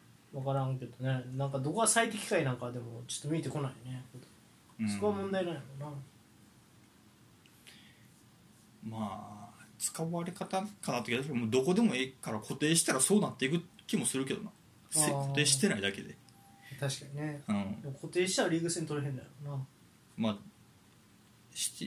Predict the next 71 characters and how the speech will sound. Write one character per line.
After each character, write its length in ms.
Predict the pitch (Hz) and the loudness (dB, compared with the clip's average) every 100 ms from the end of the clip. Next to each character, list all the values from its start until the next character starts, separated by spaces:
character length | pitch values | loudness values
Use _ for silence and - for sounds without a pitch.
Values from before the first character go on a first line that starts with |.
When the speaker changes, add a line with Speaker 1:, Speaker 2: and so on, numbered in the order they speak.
| 123 | -2
Speaker 2:
ィ 100 | 113 | 2
に 60 | |
お 60 | 117 | 2
る 80 | 139 | 2
限 180 | 143 113 | 2 4
り 60 | |
も 120 | 104 | 4
う 40 | 104 | 2
ず 60 | |
っ 20 | - | 0
と 120 | 117 | -2
こ 160 | - 131 | 2 2
う 40 | |
な 60 | 101 | 2
ん 40 | |
か 80 | 107 | -2
も 60 | 104 | -8
し 100 | - | -8
れ 60 | |
ん 100 | 107 | -8
の 80 | - | -8
じ 80 | - | -6
ゃ。 40 | 143 | -2
Speaker 1:
ね。 280 | 151 135 - - | -2 -4 -8 -4
Speaker 2:
う 20 | 104 | -2
ん。 340 | 95 92 - | -2 -6 -10
Speaker 1:
そ 180 | - - | -12 -10
う 40 | 135 | -10
そ 140 | - - - - - - 156 | -14 -20 -20 -20 -20 -14 -8
う。 40 | |
ま 40 | |
あ、 40 | 135 | -8
ち 120 | - | -8
ょ 40 | 175 | -10
っ 20 | - | -10
と 80 | 147 | -4
ま 420 | 139 131 123 131 - - - - - - - - - - - - - - - - - - - - | 0 0 -2 -6 -14 -20 -20 -20 -20 -20 -20 -20 -20 -20 -20 -20 -20 -20 -20 -20 -20 -20 -16 -4
あ、 40 | - - - - - - | 0 0 -2 -12 -20 -8
<clears throat> 0 | 147 | -4
あ 80 | |
の 600 | 143 143 139 139 139 139 - | 0 2 2 2 0 -2 -2
ー、 20 | - | 2
来 120 | 349 | 4
シ 140 | 370 | 4
ー 60 | 381 | 4
ズ 80 | 165 | 4
ン 40 | |
マ 140 | 160 302 | 4 4
フ 80 | 381 | 4
レ 100 | 381 | 4
ー 20 | |
ズ 160 | - 143 | 4 0
と 220 | 123 - | -4 -4
勝 180 | - 151 | -4 -2
負 80 | 127 | -2
し 60 | |
て 60 | 127 | -6
ほ 60 | - | -8
し 80 | |
い 20 | 135 | -8
ね、 180 | 170 247 | -6 -6
右 180 | 165 139 | -4 -4
で。 140 | 127 127 - - - - - - - - - - - - - - - - - - - | -6 -10 -18 -20 -20 -20 -20 -20 -20 -20 -20 -20 -20 -20 -20 -20 -20 -20 -20 -20 -6
Speaker 2:
あ 60 | 113 | 0
ー。 420 | 107 101 95 92 | 2 2 0 0
Speaker 1:
あ 60 | 339 | 0
ん 200 | 370 381 | 0 0
ま 100 | 370 | 2
り 120 | 330 | 0
こ 440 | - 311 302 294 | 2 2 2 -2
う、 40 | 285 | -8